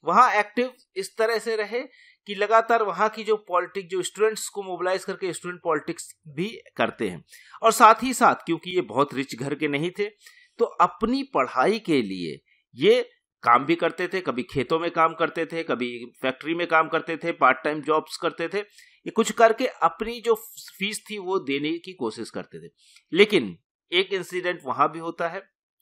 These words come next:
कैलिफोर्निया यूनिवर्सिटी बहुत सडनली ही अपनी जो फीस थी उसको दोगुना कर देती है।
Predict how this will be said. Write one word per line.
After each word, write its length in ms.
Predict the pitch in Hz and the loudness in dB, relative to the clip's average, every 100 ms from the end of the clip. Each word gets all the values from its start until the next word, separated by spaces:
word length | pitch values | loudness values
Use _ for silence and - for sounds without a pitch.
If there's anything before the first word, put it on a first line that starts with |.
| _ _ _ _ 175 | _ _ _ _ 2
कैलिफोर्निया 540 | 196 214 220 220 233 | 4 6 6 4 2
यूनिवर्सिटी 540 | 226 214 - 220 226 - _ _ 131 - _ 185 | 0 0 -2 -12 -14 -16 _ _ -20 -20 _ -6
बहुत 500 | 151 175 208 - _ - | 4 6 6 2 _ -2
सडनली 420 | 202 233 240 208 | 4 4 4 -2
ही 180 | 123 - _ _ - | -2 -6 _ _ -2
अपनी 300 | 151 165 156 | -2 -4 -2
जो 160 | 160 | 0
फीस 340 | 143 175 190 185 | 0 -2 -4 -4
थी 60 | |
उसको 200 | 170 160 | -4 -2
दोगुना 300 | 123 113 117 | -4 -4 -6
कर 160 | 110 92 | -6 -8
देती 300 | 82 73 | -10 -14
है। 100 | 78 | -18